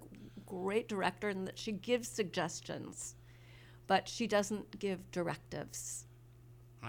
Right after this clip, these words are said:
Speaker 2: it's been a long time since I worked with a really heavy-handed director, but I would say she's per-, she's particularly light touch. Um, she's, she's trusting all of the, uh, all of the actors to do their own work.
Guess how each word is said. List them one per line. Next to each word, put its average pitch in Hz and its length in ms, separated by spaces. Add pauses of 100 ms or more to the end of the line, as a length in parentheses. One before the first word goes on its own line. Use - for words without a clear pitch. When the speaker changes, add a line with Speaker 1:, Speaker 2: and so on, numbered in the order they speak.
Speaker 2:
it's 127 140
been 123 140
a - 20
long 156 220
time 113 240
since - 180
I 95 80
worked 87 340
with 85 120
a 80 40
really 82 300
heavy-handed 78 680
director, 73 440
but 73 180
I 78 120
would 78 160
say 78 180
she's 78 300
per-, - 240 (120)
she's - 220
particularly 76 560
light 76 360
touch. - 480 (600)
Um, 76 360
she's, - 440
she's 135 260
trusting 69 520 (420)
all 92 300
of 76 140
the, 71 240 (140)
uh, 78 160
all 87 220
of 73 60
the 71 120
actors 69 420
to - 100
do 76 160
their 69 180
own 71 180
work. 71 220